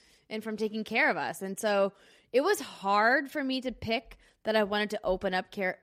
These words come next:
open up to Karen during those conversations. But the way that I kind of looked at it was,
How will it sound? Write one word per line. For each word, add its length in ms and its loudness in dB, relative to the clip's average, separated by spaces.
open 240 -2
up 160 -2
to 80 -8
Karen 300 -2
during 160 -2
those 160 -6
conversations. 720 -4
But 300 2
the 80 -4
way 160 6
that 140 2
I 100 4
kind 240 -2
of 120 -2
looked 180 -4
at 100 0
it 120 -2
was, 500 0